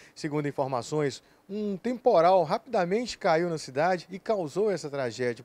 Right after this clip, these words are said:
Possivelmente um raio rompeu o cabo da rede elétrica e esse cabo de alta tensão caiu no meio da rua.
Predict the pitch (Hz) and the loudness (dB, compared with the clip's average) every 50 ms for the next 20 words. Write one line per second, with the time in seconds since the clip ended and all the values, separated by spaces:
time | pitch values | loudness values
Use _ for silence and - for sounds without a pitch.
0 | _ - 190 208 - - - 165 147 147 135 123 131 151 160 160 - - - - | _ -2 -2 -2 -2 -4 -10 -8 -2 -2 -2 0 0 -4 -4 -6 -8 -14 -18 -20
1 | - - - 190 190 160 127 113 131 147 151 160 165 170 170 - - - - - | -16 -8 -4 -2 -2 -2 -2 0 4 6 8 8 8 6 2 -4 -12 -20 -14 -4
2 | 110 135 180 208 196 160 _ - 151 147 160 170 175 175 160 - 170 180 180 _ | 4 8 8 8 8 4 _ 2 4 4 6 4 2 0 -2 -6 -10 -10 -10 _
3 | - - 147 139 147 151 147 156 160 - _ - - - - _ - 127 131 147 | 2 4 6 6 6 4 2 -2 -8 -8 _ -20 -20 -20 -20 _ -6 0 2 4
4 | 147 147 143 135 131 127 143 139 123 151 190 214 185 160 147 156 160 - 160 160 | 6 6 6 6 4 4 2 0 0 0 0 2 4 6 6 6 4 2 -4 -8
5 | - 175 170 - - - - - _ - 139 165 180 - - 202 - - 147 147 | -4 -4 -4 -4 -6 -20 -20 -20 _ -4 -2 -2 -2 -2 -4 -10 -4 0 2 4
6 | 165 180 170 139 120 120 107 117 127 127 127 131 135 131 - - - 120 113 - | 4 4 2 0 -4 -12 -10 -6 -4 0 2 2 2 0 -2 -10 -8 -8 -8 -6
7 | - - 160 160 - - - 214 220 208 185 170 190 220 262 262 233 196 165 151 | -4 -4 -4 -4 -4 2 2 2 2 2 0 0 0 0 0 0 0 -2 -2 0
8 | 160 196 254 247 214 226 185 147 135 139 131 123 110 95 | 0 0 0 0 0 0 -2 0 -2 -2 -2 -2 -2 -4